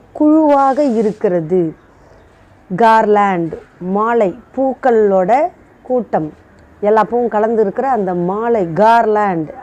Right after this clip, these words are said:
அதுக்கு கலெக்டிவ் நவுன் அப்படின்னு பெயர். ஃபோர்த் ஒன்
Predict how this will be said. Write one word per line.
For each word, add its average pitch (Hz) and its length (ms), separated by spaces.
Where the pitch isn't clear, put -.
அதுக்கு 226 320
கலெக்டிவ் 220 480
நவுன் 156 240
அப்படின்னு 202 420
பெயர். 156 240
ஃபோர்த் 294 480
ஒன் 185 120